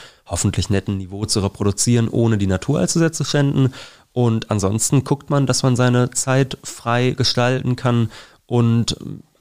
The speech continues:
all das, was uns als Menschen ausmacht, möglichst, äh, zum Ausdruck bringen kann oder erleben kann. Das wäre erstmal das,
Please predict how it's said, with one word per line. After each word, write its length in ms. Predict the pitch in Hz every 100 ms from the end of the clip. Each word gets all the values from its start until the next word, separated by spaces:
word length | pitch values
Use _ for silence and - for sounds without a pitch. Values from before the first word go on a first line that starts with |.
| _
all 160 | 123 123
das, 200 | 123 -
was 100 | 117
uns 180 | 117 107
als 140 | 107
Menschen 300 | 110 107 -
ausmacht, 500 | - 131 - 117 -
möglichst, 800 | 113 123 - 127 120 - - -
äh, 280 | 120 120 120 - _ 117 _ _
zum 200 | - 131
Ausdruck 340 | - - 123
bringen 200 | - 113
kann 180 | - 110
oder 140 | 104 107
erleben 360 | 117 131 107
kann. 200 | 90 92
Das 120 | 95
wäre 80 | -
erstmal 200 | 110 110
das, 160 | 110